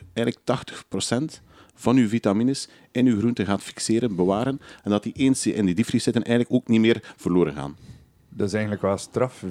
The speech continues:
Speaker 2: vier uur. Dat betekent dat die boer die het verst weg zit van die fabriek meteen de tijdsdruk voelt om dat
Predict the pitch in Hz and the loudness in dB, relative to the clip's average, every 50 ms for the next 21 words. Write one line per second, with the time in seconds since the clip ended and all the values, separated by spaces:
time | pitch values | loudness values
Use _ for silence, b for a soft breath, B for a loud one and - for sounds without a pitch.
0 | 85 87 92 101 95 98 - - - 98 92 95 90 - - - - 98 85 - | -10 -10 -8 -8 -8 -8 -8 -8 -6 -4 -4 -4 -4 -6 -8 -6 -6 -6 -6 -6
1 | - 101 107 104 - 113 104 - - - - - 104 92 - - - 85 87 90 | -6 -6 -6 -4 -4 -6 -6 -6 -10 -10 -6 -4 -4 -4 -4 -8 -14 -14 -12 -12
2 | 90 82 101 107 110 110 92 92 98 95 - - 110 110 - - - 107 98 - | -8 -4 -2 0 0 0 -2 -4 -8 -8 -4 -2 -2 -2 -2 -2 -4 -4 -4 -6
3 | - 104 - - - 101 92 90 - 92 82 - - 135 - B B B B B | -8 -12 -10 -8 -8 -8 -8 -6 -6 -8 -6 -6 -8 -10 -10 B B B B B
4 | B B B B - 107 107 - - 117 120 131 113 101 - - 110 117 120 110 | B B B B -6 -6 -4 -2 -2 -2 0 -2 -2 -4 -4 -2 -2 -2 -2 -4
5 | 104 - 110 104 - - - 123 123 - - - - 120 117 113 107 104 101 B | -6 -6 -6 -6 -6 -6 -6 -4 -4 -6 -8 -8 -4 -2 0 0 0 0 -2 B